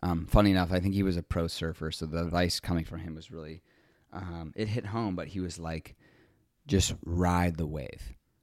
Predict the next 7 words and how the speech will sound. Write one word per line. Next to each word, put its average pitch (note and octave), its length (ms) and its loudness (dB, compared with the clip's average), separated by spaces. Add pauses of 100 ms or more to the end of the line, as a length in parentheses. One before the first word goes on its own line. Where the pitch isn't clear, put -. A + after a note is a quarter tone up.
(320)
When F#2 540 2
the F2+ 100 -4
pain A2 760 2
or E2 380 2
whatever, G2+ 720 2
the F2 100 -6
discomfort, G2 840 0